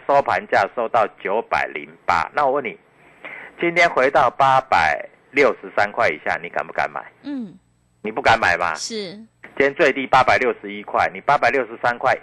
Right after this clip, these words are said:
Speaker 1: 以下一定买得到嘛？你用八百六十二块买就好了，二五八，结果收盘九百一十九，赚了快六十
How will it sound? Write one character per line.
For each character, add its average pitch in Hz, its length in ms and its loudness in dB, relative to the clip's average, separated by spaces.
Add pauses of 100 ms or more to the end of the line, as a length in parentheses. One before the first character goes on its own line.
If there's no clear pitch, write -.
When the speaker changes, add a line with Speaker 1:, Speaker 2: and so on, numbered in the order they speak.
(360)
Speaker 1:
以 107 240 -10
下 151 160 6
一 123 80 -4
定 160 160 -2
买 98 140 0
得 95 180 -4
到 127 240 4
嘛？ 76 240 -6 (840)
你 131 180 -10
用 190 140 6
八 175 180 4
百 127 140 4
六 156 200 4
十 147 60 -4
二 147 100 4
块 139 220 2
买 87 160 -2
就 113 120 -4
好 87 200 0
了， 87 80 -2
二 90 120 0
五 104 180 -4
八， 95 360 0 (680)
结 139 80 4
果 117 160 4
收 151 100 6
盘 120 180 2
九 120 140 0
百 101 140 4
一 104 100 2
十 92 180 -16
九， - 160 -8 (760)
赚 120 160 2
了 101 80 -4
快 110 120 -4
六 104 140 -4
十 85 60 -10